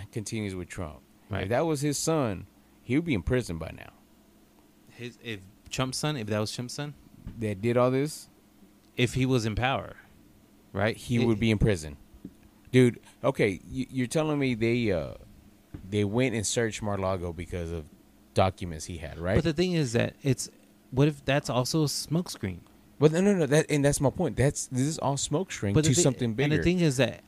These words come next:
Speaker 2: all it is is making someone else rich. All this is happening is to make lawyers rich, making whoever else
Speaker 1: But I
Speaker 2: rich.
Speaker 1: don't, I don't think it has to do with the lawyers. I think more of it is that they're trying to distract the Americans to knowing the truth. So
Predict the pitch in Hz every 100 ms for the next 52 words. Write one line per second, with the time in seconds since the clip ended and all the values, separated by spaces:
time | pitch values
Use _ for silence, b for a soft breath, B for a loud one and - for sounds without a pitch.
0 | - 123 143 165 151 165 135 107 123 131
1 | - 123 139 135 107 120 139 - 113 123
2 | - - - - - b b b b b
3 | - 139 147 143 120 104 117 123 123 107
4 | 113 B B 101 98 123 113 110 98 113
5 | 135 98 92 110 98 - - B B -
6 | 113 123 113 110 107 101 113 131 123 107
7 | 95 123 110 - 104 107 156 190 196 -
8 | 170 185 185 160 147 139 120 120 110 95
9 | 85 110 156 92 87 - 101 117 104 98
10 | 104 113 104 98 - 95 90 90 92 -
11 | 101 95 82 85 - 90 - 82 78 101
12 | 101 90 85 - 87 87 85 82 78 -
13 | - 120 80 - 85 82